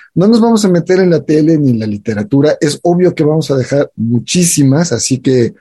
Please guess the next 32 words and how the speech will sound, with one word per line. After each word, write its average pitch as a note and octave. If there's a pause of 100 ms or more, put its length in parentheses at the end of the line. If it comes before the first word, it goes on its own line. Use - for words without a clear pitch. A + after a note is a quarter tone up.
(420)
esperamos D3+
todos D3+
sus C#3
comentarios C3+
en A#2+
el A2
Facebook C3+
y A#2+
esto. D#3+ (640)
Y B2+
vamos E3
a F#3
estar F#3+
hablando E3+
de D3+
las B2
que C#3
nosotros E3
sentimos D3+
que A#2+
son C3
las A#2
más A2
importantes. C3
Es C3+
obvio C3
que -
se -
nos G#2
van A2+
a -
olvidar G#2